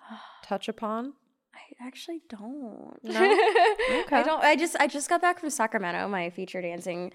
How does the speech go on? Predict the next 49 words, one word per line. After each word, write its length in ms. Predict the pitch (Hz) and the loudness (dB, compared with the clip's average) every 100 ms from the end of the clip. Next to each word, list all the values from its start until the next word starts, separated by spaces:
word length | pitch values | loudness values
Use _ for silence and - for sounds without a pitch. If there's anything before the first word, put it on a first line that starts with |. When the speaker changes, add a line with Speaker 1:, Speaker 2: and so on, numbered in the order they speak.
| - - - | -16 -20 -12
Speaker 1:
gig. 440 | - 190 170 175 180 | 0 2 4 2 0
Um, 440 | - 185 175 170 | 2 2 4 2
Speaker 2:
Was 80 | 170 | 4
that 80 | 208 | 4
your 100 | 214 | 4
first 320 | 214 208 - | 0 -4 -4
one? 400 | 190 185 254 208 | -6 -6 -6 -6
Speaker 1:
that 160 | 208 233 | -4 -4
was, 160 | 262 | -4
like, 140 | 359 349 | -8 -8
my 420 | 240 180 - - - _ | -8 -8 -12 -16 -18 _
fourth 380 | - - 190 220 | -18 -12 -10 -12
or 80 | |
fifth, 340 | - - - - | -16 -16 -16 -12
actually. 360 | - - - 285 | -12 -12 -8 -4
Speaker 2:
Nice. 300 | 220 - - | -4 -4 -4
Speaker 1:
Yeah. 280 | 208 180 113 | -4 -2 0
Speaker 2:
You 80 | 202 | 4
like 240 | 185 185 | 4 4
it? 120 | 202 | 4
I'm 140 | 214 208 | 4 4
Speaker 1:
Yeah. 60 | |
Speaker 2:
guessing 320 | 220 190 202 | 4 4 0
'cause 120 | 202 190 | -6 -6
you 100 | 180 | -4
said 240 | 185 175 | -4 -4
you 280 | 170 160 170 | -6 -8 -8
have 120 | 175 | -8
a 40 | 170 | -8
stripping 340 | - 170 170 | -8 -8 -8
background. 240 | 170 240 233 | -6 -2 2
Speaker 1:
Yeah. 600 | 214 190 180 175 - - | 2 2 0 -2 -4 -8
Speaker 2:
Yeah. 40 | |
Speaker 1:
So 160 | 202 202 | -8 -8
I'm 100 | 196 | -6
like, 140 | 190 | -6
"I 100 | 180 | -6
just 320 | 180 190 226 | -6 -6 -4
did 200 | - 262 | -2 0
that. 260 | 208 185 175 | 2 2 2
I 40 | |
don't 120 | - 190 | 0 -4
have 140 | 214 | -6
anything 240 | 208 214 | -6 -8
like 140 | 208 190 | -10 -8
that 160 | 185 - | -10 -8
coming 280 | 185 180 | -8 -6
up 120 | 170 170 | -6 -6
yet." 640 | 175 170 156 151 - - | -8 -4 -2 -2 -6 -10